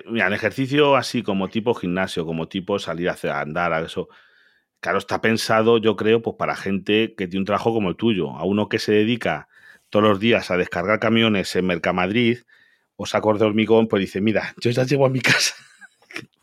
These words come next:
con el, con todo el ejercicio hecho, con lo que necesito es que estar sentado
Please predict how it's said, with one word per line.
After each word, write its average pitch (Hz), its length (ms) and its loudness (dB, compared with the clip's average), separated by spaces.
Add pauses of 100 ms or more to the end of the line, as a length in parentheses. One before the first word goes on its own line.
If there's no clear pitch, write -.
con 123 200 0
el, 120 80 0 (440)
con 131 200 4
todo 147 100 6
el 151 60 8
ejercicio 123 480 4
hecho, 78 400 -2
con 98 100 4
lo 104 60 4
que 101 80 0
necesito 113 300 0
es - 60 2
que 156 100 2
estar 135 280 0
sentado 107 540 2